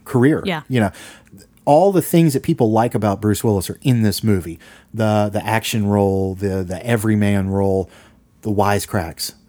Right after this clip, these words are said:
Speaker 1: And I wanna talk
Speaker 2: Yeah.
Speaker 1: about the wisecracks because this movie, as hardcore as this movie is, and the stakes could not be any higher,
Speaker 2: <laughs>
Speaker 1: has a real sense of humor, but it's not a comedy,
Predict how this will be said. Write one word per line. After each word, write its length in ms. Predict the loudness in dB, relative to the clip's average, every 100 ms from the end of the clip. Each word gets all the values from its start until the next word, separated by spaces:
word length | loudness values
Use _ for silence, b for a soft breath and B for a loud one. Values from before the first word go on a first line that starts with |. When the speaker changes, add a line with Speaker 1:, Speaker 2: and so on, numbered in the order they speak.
| _
Speaker 1:
And 100 | 0
I 40 | 2
wanna 160 | 2
talk 140 | 2 0
Speaker 2:
Yeah. 60 | 0
Speaker 1:
about 80 | 0
the 80 |
wisecracks 500 | -2 -2 -2 -4 -6
because 240 | -4 -2 -2 B B B
this 180 | 2 4
movie, 300 | 4 4 4
as 120 | -2
hardcore 640 | -2 0 0 0 2 4 4
as 80 |
this 160 | 0 -2
movie 420 | 0 2 0 0
is, 300 | -2 -2 -6 -4
and 160 | -2 0
the 40 |
stakes 400 | 0 2 2 -2
could 240 | -8 -4 0
not 240 | 0 0
be 300 | 0 0 2
any 180 | 2 2
higher, 380 | 2 0 -4 -10 B B B
Speaker 2:
<laughs> 340 | B B _ -8
Speaker 1:
has 220 | -2 2
a 120 | 2 0
real 580 | -2 0 4 6 4
sense 340 | 2 0 0 -2
of 80 | -4
humor, 480 | 2 2 2 -2 -6 _ _ _
but 80 | -4
it's 120 | -2
not 160 | 0 0
a 40 |
comedy, 600 | -2 -4 -2 0 0 -2